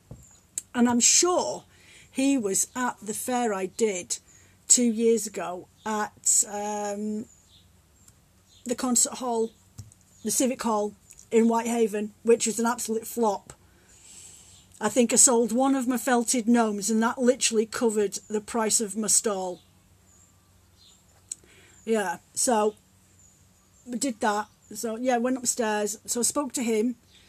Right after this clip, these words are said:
So I might be, um, getting some bits from him for my Christmas advents, maybe. And then I looked at another lady's work.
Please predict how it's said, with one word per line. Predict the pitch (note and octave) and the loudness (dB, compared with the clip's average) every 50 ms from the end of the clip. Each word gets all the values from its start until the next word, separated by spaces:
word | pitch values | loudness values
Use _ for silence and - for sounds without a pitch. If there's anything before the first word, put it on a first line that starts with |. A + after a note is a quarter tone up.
| _ _ | _ _
So | - A3+ A#3 | -10 -6 -2
I | A3+ | 0
might | A#3 B3 C4+ C#4+ D4 A#3 | 2 2 2 0 -2 -2
be, | - B3+ B3 A#3+ A#3 | -2 0 2 2 2
um, | A#3 A#3 A3+ A3+ A3+ - - _ _ _ _ _ - - _ - | 2 2 0 0 -2 -2 -6 _ _ _ _ _ -20 -18 _ -4
getting | B3 B3 C4 B3 | -4 -4 -2 -2
some | - - A3 | -4 -4 -2
bits | G3+ A#3+ A#3+ A3+ - - | -2 -2 0 0 -2 -2
from | B3 A3+ G#3+ | 0 0 0
him | B3 A#3 A3+ A3 | 2 2 0 0
for | - - A3+ A3 | -2 -4 -4 -4
my | A3 A3 | -4 -4
Christmas | G#3 - B3 A#3 - B3 A3 - | -6 -8 -8 -8 -6 -6 -6 -6
advents, | G#3+ G3 - - F#3+ F3 G3+ G#3 - - - - _ - | -6 -8 -10 -10 -10 -10 -10 -8 -6 -6 -6 -6 _ -6
maybe. | G#3 G#3+ G#3+ G#3 G3+ G3 F3+ E3+ F#3 G#3+ G#3 - _ _ - - - - - - - - - - - - - - - - - - _ _ _ - | -4 -4 -2 -2 -4 -6 -8 -8 -10 -10 -12 -16 _ _ -20 -20 -14 -10 -10 -10 -10 -12 -20 -20 -20 -20 -20 -20 -20 -20 -20 -20 _ _ _ -8
And | A#3+ A#3+ B3+ B3+ B3 B3 | -4 -2 0 2 2 2
then | B3 B3 A#3+ A#3+ A#3+ | 2 2 2 2 2
I | |
looked | A#3+ C4 D#4 E4+ B3 - | 2 0 -2 -2 -4 -4
at | G4 F4 | -2 -2
another | C4+ C#4+ C#4+ | 0 0 0
lady's | C4+ C4+ B3+ A#3+ A#3+ G3 A3+ A#3 G#3 - | 0 2 2 2 2 0 -2 -4 -4 -4
work. | B3+ A#3+ A3 G#3+ A#3 C4+ - - - - | -4 -4 -4 -4 -6 -8 -10 -12 -14 -16